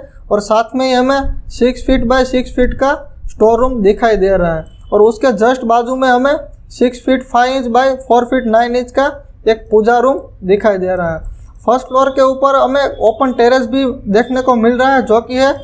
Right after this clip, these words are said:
नाइनटीन फीट टेन इंच by इलेवन फीट वन इंच का एक op-, Open terrace दिखाई दे रहा है। First floor के ऊपर भी हमें दो bedroom का arrangement दिखाई दे रहा है।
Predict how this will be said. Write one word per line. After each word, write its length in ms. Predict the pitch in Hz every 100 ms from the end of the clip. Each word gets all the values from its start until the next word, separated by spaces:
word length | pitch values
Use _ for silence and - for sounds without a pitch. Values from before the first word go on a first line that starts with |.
| - -
नाइनटीन 480 | 170 202 233 254 247
फीट 240 | 269 254
टेन 200 | 254 254
इंच 140 | 269 226
by 180 | 254 285 - - - -
इलेवन 340 | 196 240 254 254
फीट 240 | 262 277
वन 280 | 339 196 233
इंच 180 | 247 247
का 240 | 254 254
एक 200 | 285 - - -
op-, 240 | 214 - - - - -
Open 340 | 202 226 240
terrace 420 | 240 247 262 254 - 190
दिखाई 340 | 175 196 254 269 - 185
दे 200 | 185 202
रहा 200 | 185 165
है। 60 | 156 - - -
First 220 | 220 247
floor 260 | - 262 269
के 120 | 269
ऊपर 300 | 269 269 269
भी 160 | 254 269
हमें 300 | 254 285 302 - - - -
दो 200 | 185 233
bedroom 420 | 226 226 240 262 262
का 140 | 262
arrangement 680 | 285 - 214 240 233 269 262 202
दिखाई 300 | 220 233 214
दे 100 | 190
रहा 220 | 180 175
है। 180 | 165